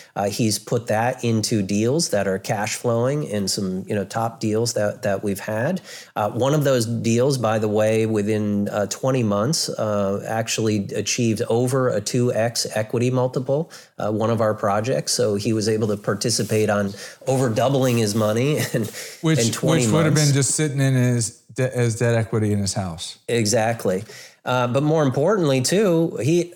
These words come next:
Speaker 1: all he, he had complete exposure in the market. Everything he had, most of his assets were really in the market. And he was just really struggling to say, like, "Okay, well, how can I do more than seven percent a year,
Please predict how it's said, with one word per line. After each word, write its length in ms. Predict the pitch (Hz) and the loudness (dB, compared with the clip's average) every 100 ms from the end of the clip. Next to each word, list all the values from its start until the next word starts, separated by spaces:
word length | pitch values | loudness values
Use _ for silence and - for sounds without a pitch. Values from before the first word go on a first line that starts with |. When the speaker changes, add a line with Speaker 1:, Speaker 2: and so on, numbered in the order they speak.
| - | -4
Speaker 1:
all 280 | 135 156 143 | 2 2 2
he, 380 | 127 160 139 - | 0 -2 -4 -4
he 120 | 143 | 0
had 120 | 180 135 | 2 2
complete 580 | 175 160 185 214 247 | 0 2 2 2 2
exposure 640 | 175 170 - 170 175 160 156 | 0 -2 2 2 4 4 2
in 80 | |
the 80 | 143 | 2
market. 480 | 131 135 143 98 80 - | 2 2 0 -4 -6 -2
Everything 600 | 151 165 185 170 180 165 | 2 4 2 2 2 2
he 180 | 147 143 | 2 2
had, 500 | 135 135 110 110 107 | 2 2 2 0 2
most 300 | 131 147 165 | 2 2 2
of 60 | |
his 160 | 139 120 | 2 2
assets 520 | 120 127 - 110 - | 2 0 0 0 0
were 140 | 113 107 | 0 0
really 500 | 101 117 120 113 113 | 0 0 2 2 0
in 200 | 110 104 | 0 0
the 60 | |
market. 540 | 101 98 104 - 82 - | 0 0 0 -2 -4 -2
And 140 | 120 | 0
he 160 | 131 135 | 2 2
was 220 | 123 107 | 0 0
just 280 | 139 120 - | -2 -2 0
really 300 | 127 127 113 | 0 2 0
struggling 640 | - 135 135 131 113 104 | 0 2 2 2 0 0
to 120 | 107 | -2
say, 320 | - 107 104 | 2 2 2
like, 220 | 101 98 | 2 0
"Okay, 240 | 101 113 113 | -2 -2 0
well, 160 | 104 | 2
how 220 | 104 110 117 | 2 0 0
can 160 | 127 | 2
I 80 | 110 | 0
do 160 | 107 107 | 0 2
more 280 | 107 113 | 2 2
than 140 | 110 101 | 2 0
seven 380 | - 104 107 101 | 0 0 0 -2
percent 380 | 107 - 104 | -2 -2 -2
a 100 | 98 | -2
year, 440 | 98 151 127 104 | 0 0 2 0